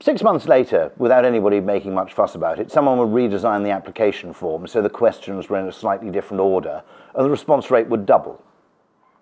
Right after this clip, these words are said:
And I always believed back then that there was a kind of missing science in marketing, uh, that there was a whole area of stuff that we didn't really understand and hadn't properly tested.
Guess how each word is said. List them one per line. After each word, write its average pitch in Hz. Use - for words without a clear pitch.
And 180
I 285
always 247
believed 143
back 135
then 101
that 107
there 120
was 123
a 123
kind 135
of 117
missing 123
science 90
in 110
marketing, 101
uh, 101
that 120
there 135
was 131
a 135
whole 180
area 131
of 101
stuff 107
that 117
we 123
didn't 135
really 117
understand 104
and 98
hadn't 98
properly 92
tested. -